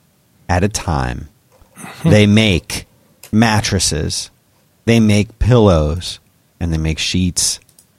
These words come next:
Speaker 1: And they care deeply about the kind of sleep that you get. They are cleverly designed to mimic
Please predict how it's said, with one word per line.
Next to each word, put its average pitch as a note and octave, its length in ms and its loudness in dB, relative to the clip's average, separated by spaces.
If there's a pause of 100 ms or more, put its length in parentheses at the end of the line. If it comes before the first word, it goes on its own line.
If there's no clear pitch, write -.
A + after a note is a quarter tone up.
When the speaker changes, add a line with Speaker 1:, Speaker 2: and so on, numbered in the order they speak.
(200)
Speaker 1:
And G2 140 2
they F#2+ 120 4
care A#2 480 2
deeply F2+ 640 0 (300)
about G2+ 260 0
the G#2 80 -4
kind G2 300 0
of F#2+ 80 -2
sleep G2 320 0
that F#2+ 80 0
you F#2+ 120 0
get. F2 280 0
They G2+ 160 0
are G2 300 4 (120)
cleverly B2 520 2
designed E2+ 640 0 (540)
to - 140 -2
mimic G#2 480 0